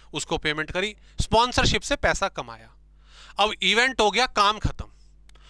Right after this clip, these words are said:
अब काम खत्म तो सीधी सी बात है यार, अपना पैसा अभी के, गवर्नमेंट कहती है, "यार, तुमने एक, जिस टारगेट के लिए अपना ग्रुप बनाया था, वो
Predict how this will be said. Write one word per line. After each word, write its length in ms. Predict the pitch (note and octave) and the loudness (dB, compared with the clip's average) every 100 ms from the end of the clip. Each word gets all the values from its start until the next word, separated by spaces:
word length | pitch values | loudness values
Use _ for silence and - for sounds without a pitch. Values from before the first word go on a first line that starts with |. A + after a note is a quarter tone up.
| - A#3 | -4 0
अब 120 | D#3+ | 0
काम 340 | F#3+ F3 B3+ | 4 4 4
खत्म 340 | A#3 F3+ D3 D3+ | 0 -2 -4 -8
तो 100 | A#3+ | -8
सीधी 300 | D#3 C#3 F3+ | -8 -6 -6
सी 140 | G3 | -4
बात 240 | C3+ B2+ | -4 -6
है 60 | E3+ | -4
यार, 160 | G3 G#3+ | -2 -2
अपना 220 | F#3+ F#3+ | -4 -6
पैसा 360 | - C#3+ F#3+ | -4 -2 -2
अभी 160 | F3 F3 | -4 -4
के, 160 | F#3 E3 | -6 -2
गवर्नमेंट 340 | D3+ E3+ G3+ | -2 -2 -4
कहती 280 | E3+ C#3+ F3+ | -6 -6 -2
है, 60 | |
"यार, 180 | G3 G#3+ - - - - | 2 2 0 -16 -20 -4
तुमने 420 | G#3 A3 A#3 A3 G3+ | -2 2 2 4 4
एक, 200 | F#3+ F3 | 4 4
जिस 240 | G#3+ A3 | 4 2
टारगेट 520 | A3 F#3 F#3+ G3+ A#3+ | 4 4 4 4 2
के 140 | - G#3 | 2 4
लिए 420 | F#3+ F3+ F#3 G#3 - - | 4 4 2 0 -10 -4
अपना 280 | E3 G3+ G#3 | -2 2 2
ग्रुप 220 | F3+ A3 | 2 0
बनाया 400 | F#3 F#3 F3+ F3+ | 0 2 4 4
था, 440 | - D#3 D3 D3+ - _ | 2 -2 -2 -6 -12 _
वो 60 | - | -14